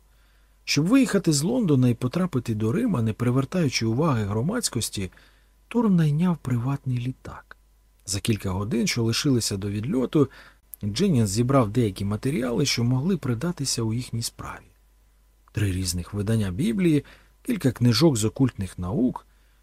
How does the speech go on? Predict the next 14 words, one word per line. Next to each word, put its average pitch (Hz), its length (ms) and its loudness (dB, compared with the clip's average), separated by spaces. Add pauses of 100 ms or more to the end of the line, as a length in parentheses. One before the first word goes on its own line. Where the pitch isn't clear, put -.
(440)
Тим 151 160 -2
часом 156 380 0
Торн 180 320 0
повернувся 123 640 0
до 101 140 -2
Пірфорда, 147 580 -2
щоб 120 240 -2
спакуватися 120 800 -2
в 101 60 -8
дорогу 156 380 2
і - 20 -2
прихопити 156 640 -4
креслатого 120 680 -2
капелюха, 175 640 -2